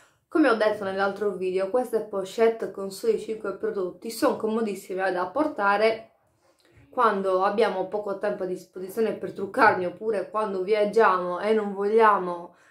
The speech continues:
eh, portare tutta la trousse, chiaramente, <laughs> tutti i trucchi che abbiamo a casa, chiaramente, magari dobbiamo stare via soltanto due giorni e quindi, insomma, è inutile che ci portiamo il bauletto gigante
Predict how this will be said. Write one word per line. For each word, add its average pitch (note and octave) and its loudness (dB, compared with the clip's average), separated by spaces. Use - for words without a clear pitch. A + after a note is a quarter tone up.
eh, F#3+ -10
portare A3 0
tutta F#3+ -8
la F#3+ -2
trousse, F#3+ -2
chiaramente, G#3 2
<laughs> F#3+ -6
tutti - -6
i - -2
trucchi - -8
che F#3+ -4
abbiamo F#3 -2
a F#3 -6
casa, F#3 -2
chiaramente, F#3 0
magari G#3+ 2
dobbiamo F3 0
stare F#3 -2
via F3+ 0
soltanto F3+ -2
due F3 -2
giorni F#3 0
e D3 -10
quindi, F3+ -4
insomma, - -14
è - -20
inutile F3+ -8
che F3+ 0
ci F3+ -8
portiamo F3+ -2
il F#3 0
bauletto F#3 2
gigante F#3 -2